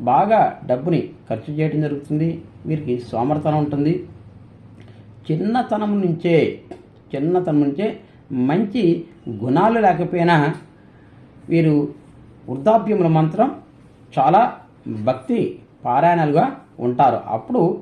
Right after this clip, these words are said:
వృద్ధాప్యం వచ్చేటప్పుడు మాత్రం భక్తి వీరికి బాగా పెరుగుతుంది. మన శుక్రుడికి మనం పరిహారాలు చూసుకున్నట్లయితే శుక్రుడికి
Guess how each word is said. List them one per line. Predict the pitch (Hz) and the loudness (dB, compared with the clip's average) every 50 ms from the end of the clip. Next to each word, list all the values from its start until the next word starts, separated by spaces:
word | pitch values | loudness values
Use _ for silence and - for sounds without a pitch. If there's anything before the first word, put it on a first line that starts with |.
| - - - - - - _ _ - _ _ _ - - _ _ - _ - | -12 -20 -20 -20 -20 -20 _ _ -20 _ _ _ -20 -20 _ _ -20 _ -10
వృద్ధాప్యం | 120 123 139 185 190 175 170 185 156 | -8 0 2 2 2 2 0 0 0
వచ్చేటప్పుడు | 147 147 165 151 151 147 156 151 151 | 0 0 -2 -2 -2 -4 -4 -4 -4
మాత్రం | 147 151 196 247 277 - - - - - - - 104 113 | -4 -4 -4 -6 -8 -8 -12 -18 -20 -18 -14 -8 -2 -2
భక్తి | 139 139 - - 180 | -2 -2 -2 -2 -2
వీరికి | 160 151 147 - 233 294 311 - - - - - - 117 120 | 0 0 -2 -2 -2 -4 -4 -6 -12 -20 -20 -12 -4 -2 0
బాగా | 120 139 160 208 302 339 - - - - - - - | 2 4 4 4 4 2 0 -8 -16 -20 -20 -14 -8
పెరుగుతుంది. | 123 107 110 101 - - 110 101 92 87 - - - - - - - - - - - - - | -6 -6 -6 -6 -8 -8 -8 -8 -8 -8 -10 -14 -14 -14 -14 -14 -16 -20 -20 -20 -18 -8 -6
మన | 190 214 | -4 -4
శుక్రుడికి | 214 214 254 240 247 - - 247 220 185 - - - - - - - - - - - - - 170 | -2 -2 0 -2 -2 -2 -2 -2 -2 -2 -4 -6 -12 -18 -20 -20 -20 -20 -20 -20 -20 -10 -2 0
మనం | 156 156 135 120 - - - - | 2 2 2 0 -6 -10 -8 -4
పరిహారాలు | 143 143 180 175 185 214 226 226 214 196 165 | -4 -2 -2 -2 0 2 2 2 2 2 0
చూసుకున్నట్లయితే | 170 160 - - 170 147 139 147 - 147 - 202 220 208 - - - - - - - - - - - | -4 -4 -4 -4 -6 -6 -6 -6 -8 -8 -4 -4 -6 -6 -8 -14 -20 -20 -20 -20 -20 -20 -20 -18 -12
శుక్రుడికి | - 214 208 269 277 247 - 247 | -10 -6 -4 -4 -4 -4 -4 -4